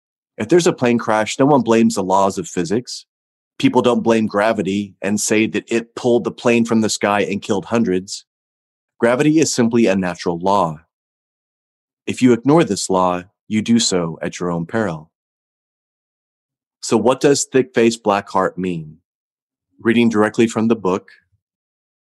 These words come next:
thick face is defined as the shield. The concept of thick face is as follows. A shield to protect your self-esteem from the bad opinions of others. A person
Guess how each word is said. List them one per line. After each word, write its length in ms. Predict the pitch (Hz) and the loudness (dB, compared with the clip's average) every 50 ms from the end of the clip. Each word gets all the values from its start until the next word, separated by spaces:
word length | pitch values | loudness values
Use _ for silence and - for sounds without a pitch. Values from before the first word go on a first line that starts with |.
| _ _ | _ _
thick 200 | - 127 123 - | -2 -2 -2 0
face 320 | - 120 117 113 110 - | 2 4 4 4 2 0
is 180 | - - 104 - | -4 -6 -6 -4
defined 520 | - 104 - - 104 98 98 98 98 87 | -4 -6 -2 0 0 0 0 0 -2 -4
as 580 | - - 90 95 92 90 90 85 - - - - _ _ | -6 -6 -6 -4 -4 -4 -6 -8 -10 -12 -14 -16 _ _
the 160 | - 85 104 | -12 -10 -10
shield. 540 | 92 - - 131 120 107 90 82 80 78 - _ _ _ _ _ _ _ _ _ _ _ _ _ _ _ _ _ _ _ _ - | -8 -6 -2 0 0 0 0 -2 -6 -12 -20 _ _ _ _ _ _ _ _ _ _ _ _ _ _ _ _ _ _ _ _ -10
The 80 | 107 | -6
concept 420 | - 123 127 135 131 - 135 117 123 | -2 0 0 0 0 -2 0 0 -2
of 100 | 113 - | -4 -2
thick 220 | - 110 101 - | -2 -4 -4 -2
face 320 | - - 92 90 92 - | -4 -2 -2 -2 -4 -4
is 180 | - - 92 87 | -6 -8 -6 -6
as 140 | 90 90 - | -6 -8 -4
follows. 640 | - 107 101 98 95 87 80 80 82 - - - _ _ _ _ _ _ _ _ _ _ _ _ _ _ _ _ | -2 0 0 0 0 -2 -4 -8 -12 -14 -18 -20 _ _ _ _ _ _ _ _ _ _ _ _ _ _ _ _
A 80 | - | -8
shield 340 | 107 - - 131 120 104 90 | -6 -2 2 2 2 2 0
to 80 | 92 90 | -4 -8
protect 420 | - 95 - - 117 110 113 - | -10 -10 -6 -4 -4 -4 -2 -4
your 60 | 117 | -4
self-esteem 800 | 113 - - 107 104 - 110 - - - 98 95 92 90 90 90 _ _ _ _ _ _ _ _ | -2 -2 -2 -2 -2 -4 -6 -6 -4 -4 -4 -4 -4 -6 -8 -10 _ _ _ _ _ _ _ _
from 160 | - 113 110 110 | -2 0 2 2
the 100 | 107 92 | 2 2
bad 300 | - 104 104 110 104 - | 0 0 0 0 0 -2
opinions 580 | 95 92 - 113 101 92 87 85 82 80 - | -4 -2 0 -2 0 0 -2 -4 -6 -6 -8
of 120 | 85 82 92 | -6 -2 -2
others. 500 | 92 92 87 82 82 82 - - - _ _ _ _ _ _ _ _ _ _ _ _ _ _ _ _ _ _ _ _ _ _ _ _ _ _ - | -2 -2 -2 -4 -6 -8 -12 -16 -20 _ _ _ _ _ _ _ _ _ _ _ _ _ _ _ _ _ _ _ _ _ _ _ _ _ _ -6
A 80 | 110 | -2
person 460 | 107 - 135 135 - - 147 143 143 | 0 0 0 2 2 4 4 4 4